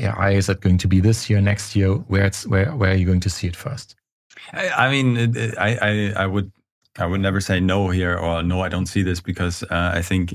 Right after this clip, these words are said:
Speaker 2: it's so fundamental technology that, of course, it will have an impact. The question is only how fast, in, in which areas first, and who is also able to make good use of it. Because I think especially this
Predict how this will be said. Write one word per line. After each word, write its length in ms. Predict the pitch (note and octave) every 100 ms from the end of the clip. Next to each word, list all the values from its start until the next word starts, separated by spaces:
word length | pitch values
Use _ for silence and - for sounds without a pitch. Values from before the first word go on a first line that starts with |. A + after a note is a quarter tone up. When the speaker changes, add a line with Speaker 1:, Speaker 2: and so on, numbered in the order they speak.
| -
Speaker 2:
it's 160 | F#2
so 260 | - G2 F#2
fundamental 580 | F2+ F2+ F2 F2+ F2 F2+
technology 640 | F2 F2 F2+ F2+ E2 F2+
that, 280 | E2 E2 E2 -
of 160 | F2+
course, 280 | - E2+ E2+
it 100 | E2+
will 160 | D#2+ D#2+
have 180 | E2 D#2+
an 80 |
impact. 440 | E2 F2 A2 B2+ - - - - _
The 100 | F2+
question 340 | F2 F#2 F#2
is 100 | F#2+
only 360 | F2+ F2+ F2+ F2
how 180 | E2+ E2+
fast, 500 | - F2+ F#2 F2 -
in, 260 | E2+ F2 F2
in 160 | D#2+ E2+
which 220 | F2+ -
areas 280 | F2+ F2 F2
first, 400 | F#2+ F#2 F#2 -
and 320 | E2+ F2 F2 - - -
who 160 | B2+
is 100 | B2
also 300 | C3+ A#2 A#2+
able 340 | G2 A2 B2 A#2+
to 220 | A2+ A2
make 360 | F#2+ F#2 A2 A2+
good 200 | A#2 G2+
use 220 | G2 B2+
of 180 | C3+ C#3
it. 200 | D#3 -
Because 460 | G2 F#2 F#2+ G2 -
I 160 | -
think 400 | F2 G2 F#2+ F2 - _ -
especially 400 | - G2+ F#2+ F#2
this 320 | F#2 F2